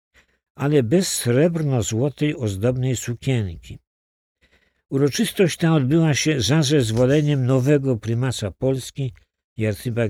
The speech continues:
i arcybiskupa gnieźnieńskiego Stefana Wydżgi, a przewodniczył jej biskup kujawski i pomorski Bonaventura Madaliński.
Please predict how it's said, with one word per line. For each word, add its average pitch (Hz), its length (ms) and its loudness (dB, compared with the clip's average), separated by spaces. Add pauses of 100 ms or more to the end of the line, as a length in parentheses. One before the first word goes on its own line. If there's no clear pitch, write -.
(400)
i 131 200 0
arcybiskupa 123 920 -2
gnieźnieńskiego 117 1000 -4 (360)
Stefana 127 600 -2
Wydżgi, 95 580 0 (680)
a 131 180 -2
przewodniczył 131 800 0
jej 139 160 4
biskup 135 500 0
kujawski 135 600 2
i 131 80 2
pomorski 120 600 -2
Bonaventura 117 840 -2
Madaliński. 123 1040 0